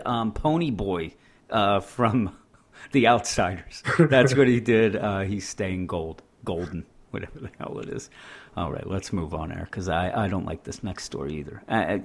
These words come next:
Speaker 1: this, the, our, um, our take on the news is a lot like the books. We just pick it apart. We hate everything. <laughs>
Speaker 2: I don't hate
Speaker 1: Ah,
Speaker 2: everything.
Speaker 1: welcome to the hate, people. Welcome to the
Speaker 2: I
Speaker 1: hate.
Speaker 2: don't hate everything.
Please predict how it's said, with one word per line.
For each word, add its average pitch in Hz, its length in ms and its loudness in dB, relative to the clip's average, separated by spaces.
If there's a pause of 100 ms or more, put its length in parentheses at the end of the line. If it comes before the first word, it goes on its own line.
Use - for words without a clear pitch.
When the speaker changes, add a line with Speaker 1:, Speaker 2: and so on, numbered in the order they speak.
(160)
Speaker 1:
this, - 280 4
the, 135 380 2
our, 131 300 6
um, 110 280 2 (460)
our 131 140 12
take 285 380 10
on 254 100 8
the 160 80 6
news 127 380 8
is 110 120 0
a 113 60 4
lot 107 240 4
like 117 180 2
the 117 80 0
books. 98 380 0
We 104 100 0
just 107 220 -4
pick - 160 4
it 87 80 -4
apart. 87 340 -6
We 104 140 0
hate 95 260 2
everything. 90 460 -4 (420)
<laughs> - 400 -8
Speaker 2:
I 185 120 8
don't 240 200 10
hate 214 240 10
Speaker 1:
Ah, 170 260 12
Speaker 2:
everything. 123 120 12
Speaker 1:
welcome 196 340 12
to 190 60 10
the 165 120 10
hate, 147 340 6
people. 131 500 4
Welcome 170 680 6 (280)
to 135 160 0
the 120 100 6
Speaker 2:
I 214 240 10
Speaker 1:
hate. 151 80 4
Speaker 2:
don't 185 340 10
hate 208 240 6
everything. 117 600 4